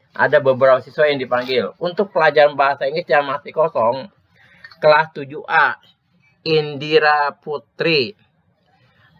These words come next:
Dua, Mutia Rizkia. Seulang lagi, untuk kelas tujuh A yang nilainya masih kosong, nggak ada sama sekali, bagaimana saya memberikan nilai kalau kosong?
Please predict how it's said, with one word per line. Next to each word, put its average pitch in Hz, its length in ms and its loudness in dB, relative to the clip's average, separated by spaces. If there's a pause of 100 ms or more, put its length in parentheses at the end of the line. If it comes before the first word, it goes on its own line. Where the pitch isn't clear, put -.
Dua, 135 560 2 (480)
Mutia 143 800 0
Rizkia. 139 800 -2 (480)
Seulang 139 480 0
lagi, 139 480 -4 (560)
untuk 156 320 -2
kelas 160 320 -2
tujuh 151 320 -18
A 180 400 0
yang 151 320 0
nilainya 156 640 -4
masih 160 480 -4
kosong, 165 560 -4
nggak 147 160 0
ada 156 80 0
sama 147 320 -10
sekali, 160 400 -6
bagaimana 143 720 -2 (800)
saya 147 320 0
memberikan 156 640 -2
nilai 185 320 -4
kalau 151 320 -4
kosong? 165 480 -2